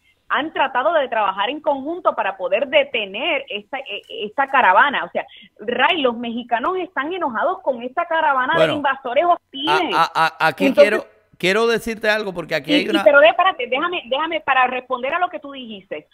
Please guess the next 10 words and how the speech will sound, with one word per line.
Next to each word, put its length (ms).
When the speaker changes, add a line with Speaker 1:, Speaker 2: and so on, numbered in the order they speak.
Speaker 1:
a 120
lo 100
que 100
tú 120
preguntaste. 720
Por 160
ejemplo, 300
ya 140
hemos 180
visto 500